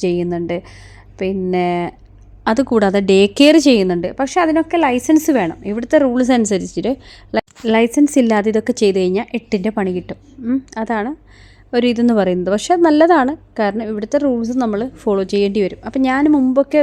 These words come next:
ബി-, വീട്ടിലിരുന്ന് ബിസിനസ് ചെയ്യുമ്പോൾ ഈ ഒരു ഇഷ്യൂ ഉണ്ടായിരുന്നില്ല. ഇപ്പോഴാണ് കേട്ടോ, ഇപ്പോൾ ഈ ഒരു നിയമമൊക്കെ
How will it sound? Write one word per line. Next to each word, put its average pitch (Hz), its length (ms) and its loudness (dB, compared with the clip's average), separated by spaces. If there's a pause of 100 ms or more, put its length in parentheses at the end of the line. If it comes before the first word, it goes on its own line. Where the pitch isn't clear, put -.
ബി-, 226 220 -8
വീട്ടിലിരുന്ന് 240 420 -4
ബിസിനസ് 208 380 -4
ചെയ്യുമ്പോൾ 185 360 -4 (560)
ഈ 269 160 -2
ഒരു 311 100 2
ഇഷ്യൂ 254 260 0 (100)
ഉണ്ടായിരുന്നില്ല. 175 520 -2
ഇപ്പോഴാണ് 226 400 2
കേട്ടോ, 175 200 -4
ഇപ്പോൾ 262 220 -4
ഈ 254 40 -2 (100)
ഒരു 285 160 -2
നിയമമൊക്കെ 226 380 -2